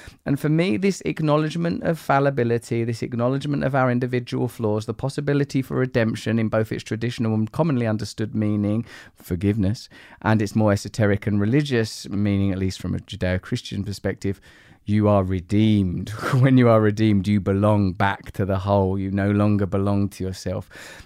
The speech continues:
Redemption is something that I'm, um, inspired by.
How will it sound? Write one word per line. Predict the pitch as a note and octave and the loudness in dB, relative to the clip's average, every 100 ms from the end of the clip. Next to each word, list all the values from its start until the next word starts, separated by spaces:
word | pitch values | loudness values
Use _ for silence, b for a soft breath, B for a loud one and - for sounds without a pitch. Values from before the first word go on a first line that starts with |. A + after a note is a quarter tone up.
| - | -8
Redemption | G#2+ A#2+ D3+ D3 C3+ | -2 0 0 2 2
is | A#2 | 2
something | - A2+ G#2+ G#2+ G#2 | 0 -2 0 0 2
that | G2+ | 2
I'm, | G2+ G#2 G2+ F#2 _ _ _ _ _ - - - | 2 2 2 -2 _ _ _ _ _ -20 -18 -10
um, | G2 F#2 F#2 | -4 -2 -2
inspired | - F#2+ - - - B2 A#2+ G2+ F2+ | -2 -4 -6 -8 2 6 6 4 0
by. | - F2+ F2+ F#2+ | -4 -4 -4 -6